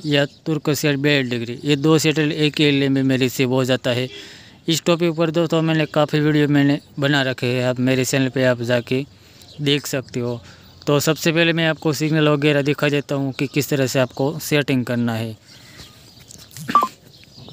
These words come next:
तो यहाँ आप देख सकते हो, ये वाली signal है दोस्तों, छियालीस डिग्री का signal है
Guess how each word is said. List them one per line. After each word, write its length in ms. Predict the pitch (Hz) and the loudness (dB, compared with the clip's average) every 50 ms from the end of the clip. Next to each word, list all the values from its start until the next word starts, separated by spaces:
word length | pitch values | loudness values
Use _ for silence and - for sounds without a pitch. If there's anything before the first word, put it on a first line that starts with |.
| - - - - - | -20 -20 -20 -8 -4
तो 100 | - 147 147 | 0 2 4
यहाँ 300 | 147 151 151 156 156 156 | 4 4 4 4 2 2
आप 80 | 151 139 | 0 0
देख 260 | 139 151 151 151 - | 0 0 0 0 0
सकते 320 | - 156 151 135 - - | -2 -2 -2 -2 0 2
हो, 60 | 147 139 | 2 4
ये 180 | 139 143 151 165 | 6 6 6 6
वाली 280 | 160 160 160 160 156 139 | 6 4 4 2 0 0
signal 520 | - - - 151 143 143 156 156 151 143 | -2 -2 -2 -2 0 0 0 0 2 2
है 100 | 143 143 | 2 2
दोस्तों, 320 | 139 143 143 - - 147 139 | 0 0 -2 0 0 0 0
छियालीस 340 | 131 - 139 135 139 147 139 | 0 0 0 0 2 0 0
डिग्री 260 | 131 139 135 131 127 127 | 0 0 0 0 0 -2
का 160 | - 131 120 | -4 -4 -6
signal 400 | 117 127 123 120 127 127 120 117 | -4 -6 -6 -4 -4 -4 -4 -4
है 160 | 120 120 127 | -4 -6 -8